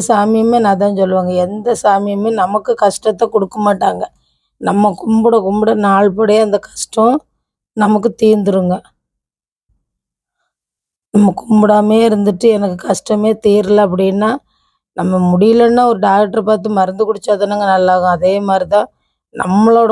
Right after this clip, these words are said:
குறைய கொண்டு நம்ம சாமிகிட்ட நின்னாதான் அவங்க நமக்கு சரி பண்ணுவாங்க. நம்ம குறைய நம்மளுடைய மனசுக்குள்ளேயே போட்டுட்டு வச்செல்லாம் ஒரு காரியம் நடக்காதுங்க.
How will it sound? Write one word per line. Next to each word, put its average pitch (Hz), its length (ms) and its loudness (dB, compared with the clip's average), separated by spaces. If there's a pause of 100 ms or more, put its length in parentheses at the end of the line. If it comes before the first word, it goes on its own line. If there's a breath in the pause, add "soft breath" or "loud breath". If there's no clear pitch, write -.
குறைய 214 420 2 (100)
கொண்டு 220 380 -4
நம்ம 202 320 -4
சாமிகிட்ட 196 720 -2 (680)
நின்னாதான் 220 680 4
அவங்க 214 420 0
நமக்கு 208 360 0
சரி 202 300 0
பண்ணுவாங்க. 185 540 0 (680)
நம்ம 214 320 2
குறைய 220 400 2
நம்மளுடைய 220 600 0
மனசுக்குள்ளேயே 220 680 -2
போட்டுட்டு 208 480 -2
வச்செல்லாம் 208 560 0 (600)
ஒரு 202 140 0
காரியம் 202 480 0
நடக்காதுங்க. 190 600 0